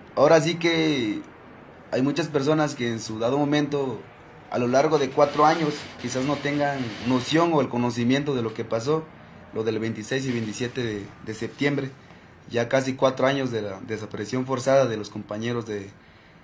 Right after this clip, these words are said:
de, de la Escuela Normal Rural Raúl Isidro Burgos, de Ayotzinapa, Guerrero, a cuatro años casi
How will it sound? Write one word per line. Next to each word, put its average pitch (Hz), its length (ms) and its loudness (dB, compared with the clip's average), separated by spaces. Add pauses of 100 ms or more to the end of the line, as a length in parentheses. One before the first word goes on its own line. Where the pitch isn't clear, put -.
(280)
de, 98 320 -8
de 101 60 -8
la 101 60 -8
Escuela 127 300 -4
Normal 127 460 0 (120)
Rural 120 400 2
Raúl 113 200 0
Isidro 120 300 -4
Burgos, 131 420 -2 (240)
de 104 100 -6
Ayotzinapa, 110 520 -2
Guerrero, 120 400 -2 (640)
a - 120 -8
cuatro 151 400 4
años 156 480 4 (100)
casi 143 420 2